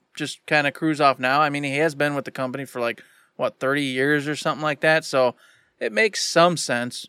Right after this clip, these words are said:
But at the same time, when you're rich, rich, and everything's going great, you know,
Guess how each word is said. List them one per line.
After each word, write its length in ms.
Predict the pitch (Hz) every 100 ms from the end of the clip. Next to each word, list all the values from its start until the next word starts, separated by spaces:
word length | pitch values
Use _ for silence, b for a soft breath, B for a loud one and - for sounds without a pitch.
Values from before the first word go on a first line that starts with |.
| _ _ _
But 100 | 165
at 160 | 160 -
the 80 | 139
same 240 | 170 147
time, 260 | 175 165 147
when 120 | 143
you're 120 | 135
rich, 300 | 135 147 -
rich, 360 | 139 143 - 139
and 180 | 123 120
everything's 360 | 127 139 131
going 260 | 139 147 131
great, 340 | 135 143 131 - b b b b b
you 120 | 143
know, 240 | 123 120